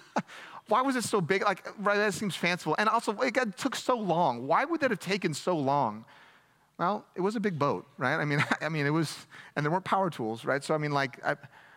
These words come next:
but the bigger reason is, like, God is gracious. He wants people to repent and turn and change. And number seven, God was finally, Noah was finally saved with a few others.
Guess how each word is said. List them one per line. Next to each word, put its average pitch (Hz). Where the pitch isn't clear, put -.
but 180
the 202
bigger 220
reason 196
is, 151
like, -
God 220
is 160
gracious. 156
He -
wants 170
people 151
to -
repent 208
and 143
turn 196
and 139
change. 170
And 139
number 143
seven, 120
God 156
was 127
finally, 147
Noah 165
was 131
finally 117
saved 95
with 120
a 117
few 117
others. 90